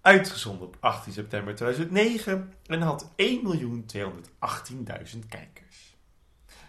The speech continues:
Dat is, hè, het slechtst bekeken, de slechtst bekeken aflevering van het seizoen. En in vergelijking, net als aflevering twee, slechter dan drie, vier en één,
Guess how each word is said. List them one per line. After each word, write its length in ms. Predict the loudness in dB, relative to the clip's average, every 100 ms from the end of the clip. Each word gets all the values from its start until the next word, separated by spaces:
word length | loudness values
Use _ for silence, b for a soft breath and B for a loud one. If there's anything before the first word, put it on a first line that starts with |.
| B
Dat 180 | -6 -4
is, 380 | -4 -6 -10 -14 -6
hè, 260 | -4 -4 -8 -20 -14
het 200 | -10 -8
slechtst 380 | 0 0 0 -6
bekeken, 400 | -6 -2 -2 -2
de 80 | -6
slechtst 260 | 0 0 0
bekeken 320 | -2 -2 -2
aflevering 360 | -4 -6 -8 -10
van 80 |
het 100 | -6
seizoen. 260 | -2 0 0 -2 -14 _ _ _ _ _ _ B B B B B
En 240 | 2 2 2
in 140 | -4
vergelijking, 760 | -8 -8 0 0 0 -4 -4 -6 -14 -20 -16
net 240 | -10 -8 -6
als 120 | -4
aflevering 560 | -2 0 0 -2 -10
twee, 360 | -4 -2 -2 -6
slechter 460 | -12 -2 0 0 -2
dan 180 | -2 -2
drie, 260 | -4 -6 -10
vier 260 | -12 -10
en 100 | -6
één, 420 | 0 2 2 -2